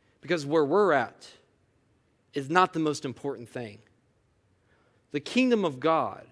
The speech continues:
and the glory of God does not rise or fall on how our house compares to our neighbors,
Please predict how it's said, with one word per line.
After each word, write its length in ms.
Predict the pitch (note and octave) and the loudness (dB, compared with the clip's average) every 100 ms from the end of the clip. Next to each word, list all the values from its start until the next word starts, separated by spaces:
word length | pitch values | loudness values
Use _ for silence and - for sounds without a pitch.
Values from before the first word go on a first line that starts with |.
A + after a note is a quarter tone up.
| _ _ | _ _
and 120 | C#3+ | -8
the 40 | C3 | -6
glory 360 | C#3+ F#3 F3 | 0 2 2
of 80 | C3 | 2
God 240 | C#3 B2 | 0 -2
does 180 | C3+ D3 | -2 -4
not 220 | D#3 D3 | -2 -2
rise 240 | C3+ C#3 A#2+ | 2 0 -2
or 80 | A2 | -12
fall 500 | - B2+ A2 G#2 _ _ _ _ _ _ _ - | -6 -4 -4 -10 _ _ _ _ _ _ _ -10
on 100 | A#2+ | -4
how 220 | D3 C3+ | 2 4
our 160 | C#3+ | 4
house 240 | B2 B2+ - | 2 -4 -4
compares 400 | C3 A#2 A#2+ A2+ | -12 -10 -10 -10
to 100 | A2 | -14
our 100 | G#2 | -14
neighbors, 480 | G#2 G2+ - - | -16 -18 -20 -20